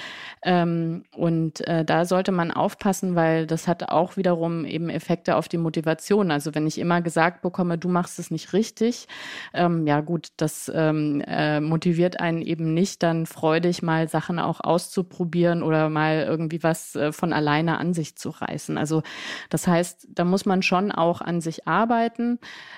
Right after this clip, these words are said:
ähm, und so ein bisschen lernen, äh, das auszuhalten und zu sagen, „Gut, das dauert jetzt länger“, ähm, oder der macht das am Ende vielleicht auch wirklich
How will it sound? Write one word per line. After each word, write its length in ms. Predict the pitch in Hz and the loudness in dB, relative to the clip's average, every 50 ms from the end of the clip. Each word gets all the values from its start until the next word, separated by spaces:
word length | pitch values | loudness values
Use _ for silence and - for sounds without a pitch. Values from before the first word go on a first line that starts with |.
| - | -8
ähm, 480 | - - 185 180 180 180 180 175 170 - | -2 0 2 2 4 2 2 0 -2 -4
und 260 | - - 175 175 165 | -2 -2 0 0 0
so 160 | - - - 180 | -2 -2 0 0
ein 100 | 170 160 | 2 2
bisschen 680 | 175 175 - - - 190 185 180 175 170 165 156 - - | 0 0 0 0 2 2 4 4 2 2 0 -2 -4 -4
lernen, 840 | - 165 170 165 156 156 165 180 196 208 202 190 185 185 180 180 175 160 | -2 0 2 2 4 4 4 4 2 2 2 2 2 2 0 0 0 -2
äh, 420 | - - 175 170 170 170 165 160 160 - - | 0 0 2 2 2 2 2 0 -2 -2 -2
das 200 | - 165 - - | -4 -4 -2 -2
auszuhalten 840 | - - 175 220 240 - - - 240 208 202 190 185 185 185 - 180 | 0 2 2 2 0 -2 -4 -2 0 2 4 4 2 2 0 -2 -4
und 120 | 170 170 | -6 -6
zu 100 | - - | -6 -4
sagen, 240 | 170 180 165 165 165 165 | -2 0 0 0 0 -4
„Gut, 160 | 175 156 - | -6 -8 -8
das 140 | 156 - - | -8 -4 0
dauert 420 | 196 208 233 254 247 240 240 - | 2 2 4 2 2 0 0 0
jetzt 420 | 214 208 202 - - - - - | 0 0 0 -2 -6 -16 -8 -2
länger“, 640 | 190 185 180 185 190 185 180 180 175 170 165 160 - - | 0 2 2 2 2 2 2 2 2 2 2 0 0 -2
ähm, 220 | 170 170 165 160 | -2 -2 -2 -2
oder 500 | - 165 170 175 170 170 165 156 147 - _ - | -2 0 0 2 2 2 2 2 -2 -4 _ 0
der 100 | 170 160 | 0 2
macht 320 | 170 196 233 262 - - | 2 2 2 0 -2 -4
das 120 | 233 220 - | -4 -4 -2
am 160 | - 190 190 | -2 -2 -2
Ende 280 | - 175 180 185 185 180 | 0 0 0 2 0 0
vielleicht 420 | 180 - 180 165 160 170 - - | 0 0 2 2 2 2 0 -2
auch 180 | - 165 - - | -4 -4 -2 -2
wirklich 480 | 196 247 254 - 262 240 - - - | -2 0 0 0 -2 -2 -4 -8 -18